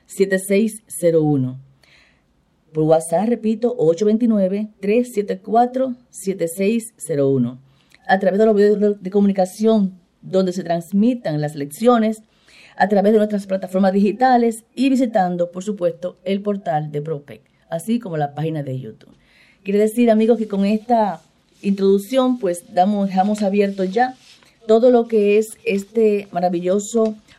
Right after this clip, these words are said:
programa de alfabetización Quisqueya Aprende Contigo.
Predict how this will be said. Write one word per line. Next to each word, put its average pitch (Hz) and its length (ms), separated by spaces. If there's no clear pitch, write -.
programa 196 520
de 180 260
alfabetización 180 800
Quisqueya 190 400
Aprende 175 260
Contigo. 170 560